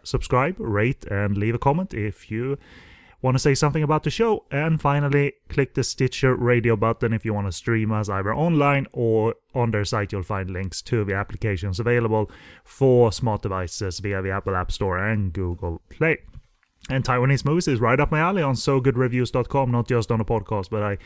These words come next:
review these kind of movies mixed with, uh, Hong Kong movies of a variety of genres, uh, focusing on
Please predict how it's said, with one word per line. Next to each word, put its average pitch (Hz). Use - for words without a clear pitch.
review 123
these 113
kind 123
of 110
movies 113
mixed 151
with, 139
uh, 123
Hong 127
Kong 120
movies 117
of 107
a 113
variety 104
of 104
genres, 98
uh, 104
focusing 127
on 104